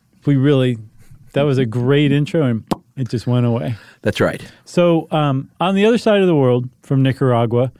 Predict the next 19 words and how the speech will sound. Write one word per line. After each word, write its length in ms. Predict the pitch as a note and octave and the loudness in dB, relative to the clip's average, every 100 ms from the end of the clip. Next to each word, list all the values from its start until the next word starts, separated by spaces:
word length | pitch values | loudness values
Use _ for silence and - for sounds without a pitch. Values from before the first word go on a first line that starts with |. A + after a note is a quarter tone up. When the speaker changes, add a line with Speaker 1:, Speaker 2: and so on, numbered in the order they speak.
| - - - - | -20 -20 -20 -6
Speaker 1:
uh, 220 | C#3 C#3 | -2 0
there 160 | D3 F3 | 2 2
was 160 | E3+ | 2
another 380 | G3+ B3+ C4 F3+ | 2 2 2 2
foreign 480 | - D#3 C#3 B2+ B2 | 0 0 2 2 0
policy 520 | B2+ A#2+ A#2+ - A#2+ | 0 0 0 -2 -4
disaster 680 | A2+ G#2+ A#2 A2 - A2+ G#2+ | -4 -4 -4 -4 -6 -6 -6
simmering 640 | - - B2+ B2+ D3+ F#3+ E3 - | -12 -6 -2 0 0 -2 -6 -4
that 140 | B2 | -2
Reagan 340 | A#2+ B2 A#2+ A2 | 0 0 0 0
had 240 | B2 A2+ | -2 -2
going, 420 | A#2 A#2 D3 F3+ - _ _ _ _ | -2 0 0 -4 -10 _ _ _ _
and 100 | E3 | -2
it 40 | G#3+ | 0
was 160 | G#3 | 0
in 80 | G#3 | 0
the 80 | F#3+ | 0
form 300 | - G3 F3+ | 0 0 2
of 180 | C#3+ | 0